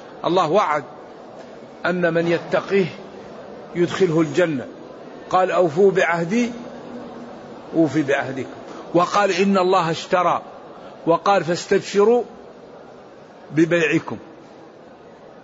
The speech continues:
نعم. "أدخلهم جنات عدن التي وعدتهم في الدنيا، أنهم إن استقاموا وأطاعوا وابتعدوا عن العصيان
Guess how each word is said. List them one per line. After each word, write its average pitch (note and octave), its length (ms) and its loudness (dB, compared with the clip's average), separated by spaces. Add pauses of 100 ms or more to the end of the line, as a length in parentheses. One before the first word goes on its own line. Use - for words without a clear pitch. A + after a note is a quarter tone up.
(580)
نعم. G#2+ 120 -14 (920)
"أدخلهم D#3+ 500 0 (840)
جنات E3 460 0
عدن E3 240 -2 (180)
التي D3+ 380 -4
وعدتهم C#3 600 -2
في A#2+ 140 -8
الدنيا، D3+ 480 -2 (540)
أنهم E3+ 480 -2 (200)
إن F#3+ 140 2
استقاموا F3 840 0 (340)
وأطاعوا E3 800 2 (640)
وابتعدوا F3+ 680 2
عن F3+ 200 2
العصيان G#3+ 720 0